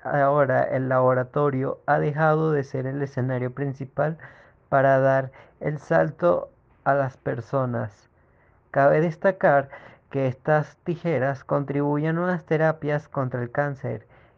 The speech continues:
y puede colaborar en próximos estudios para curar enfermedades hereditarias.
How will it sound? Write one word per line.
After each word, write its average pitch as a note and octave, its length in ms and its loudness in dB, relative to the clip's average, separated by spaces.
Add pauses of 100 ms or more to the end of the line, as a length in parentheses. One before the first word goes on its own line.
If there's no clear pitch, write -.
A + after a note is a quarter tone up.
(180)
y C#3 120 -4
puede C#3 380 2
colaborar D#3 640 4
en C#3 160 -4
próximos D#3 540 -4
estudios D#3 580 -6
para C3 300 -2
curar C3 260 -2
enfermedades D3 1040 -2 (380)
hereditarias. C3 880 -4